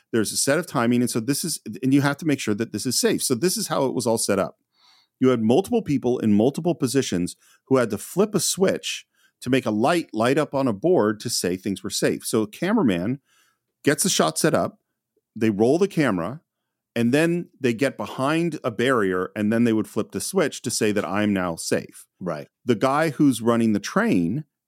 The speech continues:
Speaker 1: there's really a dude on the train.
Speaker 2: Yeah, yeah.
Speaker 1: He has to jump off the fucking train <laughs> while it's moving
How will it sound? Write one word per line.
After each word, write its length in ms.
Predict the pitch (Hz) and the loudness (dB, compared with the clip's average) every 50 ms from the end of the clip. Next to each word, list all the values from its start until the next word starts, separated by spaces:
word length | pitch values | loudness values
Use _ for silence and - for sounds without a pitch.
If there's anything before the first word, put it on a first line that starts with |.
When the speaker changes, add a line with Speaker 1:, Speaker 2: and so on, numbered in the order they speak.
| - | -2
Speaker 1:
there's 200 | - 117 117 104 | 0 0 0 0
really 320 | 104 110 147 220 254 165 110 | 0 2 2 2 4 2 0
a 60 | 101 | 0
dude 260 | 98 - 175 170 - - - | 0 0 0 0 0 -2 0
on 240 | 113 135 180 190 147 | 0 2 2 2 0
the 60 | 110 | 0
train. 520 | - - 208 214 135 80 62 60 - - _ _ _ _ - | -2 -2 -2 0 0 -2 -2 -6 -8 -12 _ _ _ _ -12
Speaker 2:
Yeah, 200 | - - 82 82 | -10 -10 -10 -12
yeah. 120 | 85 80 | -10 -2
Speaker 1:
He 120 | 85 180 202 | 0 2 2
has 180 | 214 202 - - | 2 2 0 -2
to 80 | - | -8
jump 340 | 127 104 - - 151 180 170 - | -8 -4 0 0 0 0 0 -2
off 260 | - 143 165 - - - | -2 -2 -2 -2 -4 -8
the 60 | - | -8
fucking 360 | - - 156 151 - 120 98 | -4 -2 -4 -2 -2 -6 -6
train 500 | - - 165 220 180 62 57 - - - _ _ - - - _ | -2 -2 -2 0 0 -2 -4 -8 -12 -14 _ _ -20 -20 -20 _
<laughs> 340 | _ - - _ _ _ - | _ -20 -20 _ _ _ 0
while 220 | 139 139 143 139 123 | 0 2 2 2 0
it's 160 | 104 - - | -2 0 2
moving 540 | 127 180 247 196 131 104 80 82 113 135 | 2 4 4 4 2 0 0 0 -2 -4